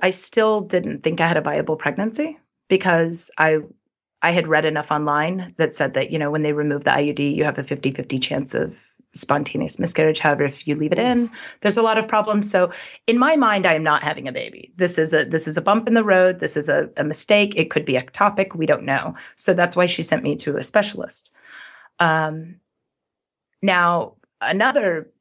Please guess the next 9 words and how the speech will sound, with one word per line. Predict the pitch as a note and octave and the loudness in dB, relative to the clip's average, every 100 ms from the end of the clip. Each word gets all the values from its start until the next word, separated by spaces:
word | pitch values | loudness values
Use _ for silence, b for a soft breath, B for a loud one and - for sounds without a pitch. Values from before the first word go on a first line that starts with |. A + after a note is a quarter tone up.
| _ _ - _ - | _ _ -20 _ -6
to | F#3 - - - | -4 -4 -8 -10
rewind | F3 E3+ F3 G3 F3 F3+ F3 | -10 -6 -2 0 2 2 2
a | E3+ | 0
little | D#3 D#3 | 0 0
bit | D#3+ | 0
more | E3+ F#3 | 4 4
into | F3 D3+ C3 | 4 0 -4
the | C#3+ | -6
story, | - C#3 C3 C3 | -2 -2 0 -2